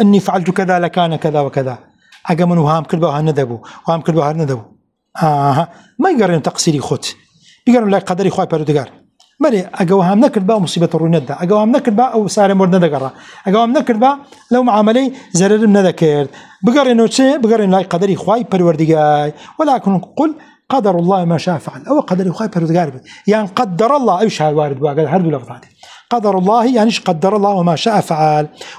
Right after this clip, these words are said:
ویستی و ئێرادەی خوای پەروەردگار بووە، دەبی ئەمە تەسلیمم. فإن لو تفتح عمل الشيطان. فإن لو تفتح عمل الشيطان. لو بران،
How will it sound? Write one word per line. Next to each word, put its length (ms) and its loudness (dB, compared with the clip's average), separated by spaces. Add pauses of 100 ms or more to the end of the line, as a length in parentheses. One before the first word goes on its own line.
ویستی 260 2
و 80 2
ئێرادەی 300 2
خوای 200 -2
پەروەردگار 500 0
بووە، 140 2 (380)
دەبی 160 2
ئەمە 200 2
تەسلیمم. 360 0 (260)
فإن 240 2
لو 320 2 (260)
تفتح 400 -6
عمل 260 0
الشيطان. 720 0 (400)
فإن 280 4
لو 220 2 (720)
تفتح 360 -4 (800)
عمل 220 0
الشيطان. 580 -2
لو 180 4
بران، 400 2